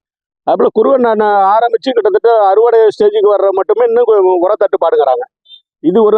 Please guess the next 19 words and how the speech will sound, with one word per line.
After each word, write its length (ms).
அபத்தமான 460
விஷயம். 260
ஒவ்வொரு 340
ஆண்டும் 260
சொல்லிக்கிட்டு 300
இருக்க 160
கூடாது. 260
சொசைட்டில 520
அதிகபட்சமா 640
உரங்களை 400
இருப்பு 220
வைக்கணும். 380
என்னன்னா 300
இப்ப 140
இருநூத்தி 400
அறுபது 260
ரூபா, 140
ஆ, 100
வ-, 100